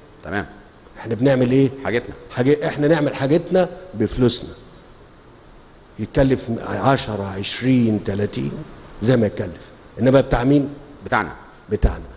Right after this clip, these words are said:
Speaker 2: طب احنا ب-، عايزين المستثمرين معانا؟ طبعا.
Speaker 1: طبعا.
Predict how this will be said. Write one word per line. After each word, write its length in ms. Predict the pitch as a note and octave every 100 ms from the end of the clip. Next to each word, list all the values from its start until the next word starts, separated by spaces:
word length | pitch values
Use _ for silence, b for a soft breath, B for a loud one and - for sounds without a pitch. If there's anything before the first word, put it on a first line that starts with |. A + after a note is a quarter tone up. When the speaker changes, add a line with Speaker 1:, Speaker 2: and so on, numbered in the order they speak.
| B B B
Speaker 2:
طب 260 | B2 A2 G#2
احنا 420 | A#2 C#3 - C3+
ب-، 380 | A2 A2 A2 G2+ F2
عايزين 340 | A2 G#2+ C#3+
المستثمرين 600 | C3 A#2 A#2+ - B2 B2+
معانا؟ 280 | A2+ B2 A2 -
طبعا. 240 | G2 - - - -
Speaker 1:
طبعا. 160 | E2